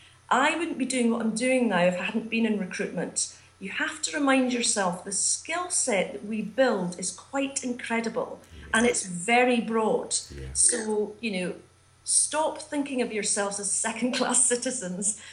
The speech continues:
Speaker 1: because actually we're professionals offering a professional service.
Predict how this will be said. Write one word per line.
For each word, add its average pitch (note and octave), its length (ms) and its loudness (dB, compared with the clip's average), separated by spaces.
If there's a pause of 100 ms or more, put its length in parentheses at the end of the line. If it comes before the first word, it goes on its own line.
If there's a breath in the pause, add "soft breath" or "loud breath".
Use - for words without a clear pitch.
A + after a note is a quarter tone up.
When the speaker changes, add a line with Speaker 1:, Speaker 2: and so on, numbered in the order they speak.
(160 loud breath)
Speaker 1:
because A3 300 -6
actually B3 760 0 (200)
we're G#3+ 380 -2
professionals G#3+ 760 -2
offering G#3 360 -6
a F#3+ 40 -6
professional G3 600 -6
service. G3 760 -2